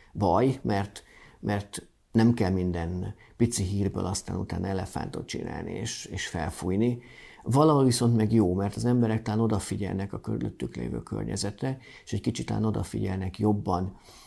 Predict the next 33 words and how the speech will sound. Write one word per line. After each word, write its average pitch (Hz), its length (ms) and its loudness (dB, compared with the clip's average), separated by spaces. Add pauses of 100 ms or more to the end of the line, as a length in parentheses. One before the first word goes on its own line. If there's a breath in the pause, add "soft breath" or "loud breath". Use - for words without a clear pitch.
a, 90 440 -2
a 85 40 -2
másik 92 440 -2
emberre, 90 680 -4
és, 98 340 -8
és - 220 -8
megtanulunk 95 680 -2
ezzel 98 340 -6
egy 85 140 -8
kicsit - 300 -4
jobban 101 260 0
együtt 98 440 -2
élni, 107 520 2 (160 loud breath)
és - 120 -4
tényleg 135 280 4
tudomásul 107 580 2
venni, 107 200 2
hogy 110 140 2
ezek 110 280 0
a 110 40 2
létező 110 580 4
dolgok, 90 560 -4 (300 loud breath)
és - 120 -6
nem 139 120 4
csak 117 160 -2
a 117 40 4
science 107 460 2
fiction - 380 -2
filmekben 107 540 0
fogunk 113 380 -4
ilyet 113 240 -2
látni 101 280 -4
sajnos, 117 560 0